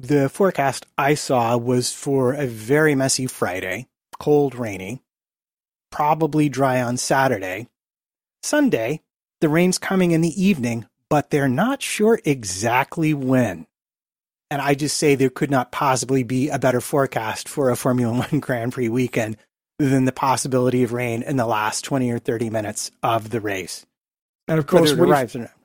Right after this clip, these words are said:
Speaker 1: Hmm?
Speaker 2: we've seen sessions suspended until the following day at Suzuka with typhoons and, and really bad weather. So hopefully it's not quite as bad as that, that we get a, an early ending race.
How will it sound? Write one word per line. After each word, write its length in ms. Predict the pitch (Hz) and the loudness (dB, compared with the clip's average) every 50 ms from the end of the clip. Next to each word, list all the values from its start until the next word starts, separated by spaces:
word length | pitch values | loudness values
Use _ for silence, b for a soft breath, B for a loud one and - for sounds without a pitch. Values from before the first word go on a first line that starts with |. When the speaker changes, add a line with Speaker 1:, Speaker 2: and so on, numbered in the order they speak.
| _ | _
Speaker 1:
Hmm? 60 | 180 247 - _ _ _ _ _ _ _ _ - | -2 -2 -2 _ _ _ _ _ _ _ _ -2
Speaker 2:
we've 240 | 156 175 196 180 - | 0 2 2 2 2
seen 380 | - - 202 180 165 160 151 | 2 2 4 4 4 4 2
sessions 520 | 139 - - 165 139 - 143 143 139 131 - | 2 2 2 2 2 2 2 0 0 0 0
suspended 560 | - - - 139 - - 151 147 147 135 127 | 0 0 2 0 0 2 2 2 2 2 2
until 220 | 131 127 - 139 | 0 0 0 -2
the 80 | 127 120 | -2 -4
following 460 | - - 147 135 127 120 113 110 113 | -2 0 0 2 2 0 0 -2 -4
day 480 | 107 - 127 139 120 98 92 101 120 151 | -4 -2 -2 -2 -2 -2 -6 -8 -12 -12
at 120 | - 101 - | -14 -8 -8
Suzuka 520 | - - 127 107 113 107 110 - - 104 | -4 -4 -2 -2 -2 -6 -6 -6 -8 -6
with 160 | 104 107 104 | -6 -8 -6
typhoons 680 | - - 123 117 110 - - 117 110 110 110 110 107 104 | -6 -6 -6 -6 -6 -6 -6 -4 -4 -2 -2 -4 -4 -4
and, 100 | 110 107 | -6 -8
and 240 | 101 113 113 110 113 | -8 -8 -6 -4 0
really 240 | 135 139 135 120 120 | 2 2 2 2 0
bad 320 | 113 - 107 92 92 - | -4 -4 -8 -8 -10 -10
weather. 220 | - 95 90 90 104 | -12 -14 -14 -12 -10
So 240 | - - 117 110 - b b b b b b _ | -10 -8 -8 -10 -12 b b b b b b _
hopefully 260 | - 226 202 202 214 | 0 0 2 2 0
it's 100 | 170 151 | 2 2
not 180 | 196 180 147 - | 2 0 0 -2
quite 220 | - 180 156 123 | 0 0 0 0
as 60 | 131 | -2
bad 260 | - - 143 131 127 | 0 2 2 4 4
as 80 | 123 117 | 2 2
that, 240 | 131 131 127 - 143 | 2 0 0 0 0
that 140 | 135 127 123 | -2 0 2
we 120 | 139 131 | 0 2
get 160 | 120 131 120 | 2 0 -2
a, 160 | - 139 127 | 0 -6 -4
an 120 | 127 147 - - - | -4 -6 -8 -2 2
early 500 | 170 156 151 143 135 131 131 127 120 - _ _ _ _ | 4 4 4 4 4 4 2 2 0 -2 _ _ _ _
ending 400 | - 143 147 143 123 120 110 107 | 0 2 2 4 2 2 -2 -4
race. 380 | 110 - - 151 139 - - | -8 -10 -8 -8 -8 -8 -8